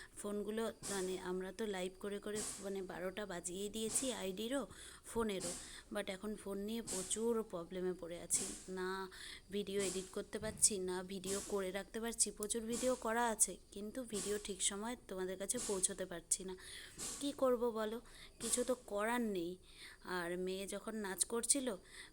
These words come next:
মানে ওদের ওখানে গানের বক্সের প্রবলেম হচ্ছিল,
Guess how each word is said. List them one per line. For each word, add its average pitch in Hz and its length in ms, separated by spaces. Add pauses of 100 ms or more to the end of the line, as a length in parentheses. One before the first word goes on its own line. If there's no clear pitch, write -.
মানে 180 240 (320)
ওদের 202 260
ওখানে 220 280
গানের 190 360
বক্সের 180 380
প্রবলেম 185 460
হচ্ছিল, 180 340